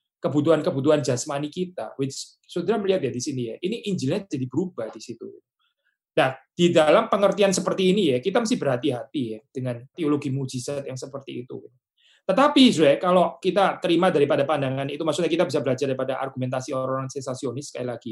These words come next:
ya. Kita kan sekarang sudah ada Alkitab lengkap gitu. Yesus misalnya ya, pernah mengatakan kepada Thomas ya, "Karena kamu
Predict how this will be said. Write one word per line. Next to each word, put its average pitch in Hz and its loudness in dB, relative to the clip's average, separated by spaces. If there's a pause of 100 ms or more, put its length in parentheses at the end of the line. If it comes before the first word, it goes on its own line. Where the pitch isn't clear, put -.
ya. - -20 (460)
Kita 202 2
kan 311 -4
sekarang 262 -2
sudah 151 0
ada 135 -2
Alkitab 143 -6
lengkap 147 -6 (120)
gitu. 104 -10 (1800)
Yesus - 4
misalnya 165 0
ya, 135 0
pernah 156 0
mengatakan 151 -2
kepada 139 -2
Thomas 131 -2
ya, 113 -10 (560)
"Karena 160 0
kamu 175 2